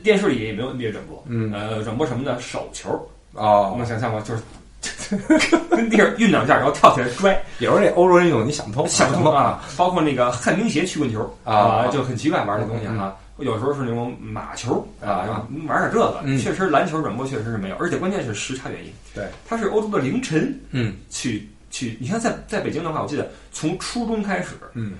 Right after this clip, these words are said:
Speaker 1: 每到周末我们就去一个同学他们家，
Speaker 2: 嗯。
Speaker 1: 然后去看比赛。那时候基本上是那个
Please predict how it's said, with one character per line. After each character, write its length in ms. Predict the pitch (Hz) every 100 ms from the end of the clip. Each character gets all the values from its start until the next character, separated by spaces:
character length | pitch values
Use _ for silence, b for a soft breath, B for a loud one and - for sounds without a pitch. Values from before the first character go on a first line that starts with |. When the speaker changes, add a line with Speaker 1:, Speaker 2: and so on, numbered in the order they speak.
| -
Speaker 1:
每 140 | 120 110
到 140 | 113
周 120 | 156
末 260 | 185 - -
我 80 | 110
们 100 | 110
就 80 | 117
去 260 | - 107
一 40 | 110
个 60 |
同 100 | 107
学 80 | 98
他 60 | 98
们 80 | 90
家， 160 | 78 - -
Speaker 2:
嗯。 200 | 113 98 87
Speaker 1:
然 120 | - 110
后 120 | 98
去 140 | -
看 100 | 113 101
比 60 |
赛。 240 | 104 - -
那 100 | 147
时 60 | 143
候 60 |
基 160 | 156 220
本 140 | 135
上 140 | 107 104
是 120 | 110
那 160 | 101
个 80 | 92